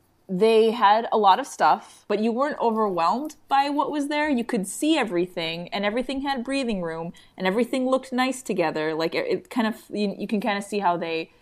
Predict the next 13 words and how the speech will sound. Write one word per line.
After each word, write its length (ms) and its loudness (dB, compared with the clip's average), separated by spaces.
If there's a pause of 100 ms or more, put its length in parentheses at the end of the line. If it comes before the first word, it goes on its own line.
(380)
they 100 6
might 220 4
have 160 0
curated 480 0
their 200 2
own 360 0
work 380 -2 (640)
to 180 -6
put 380 -6 (440)
out 360 2 (200)
so 260 -2
you 220 2
would 240 -2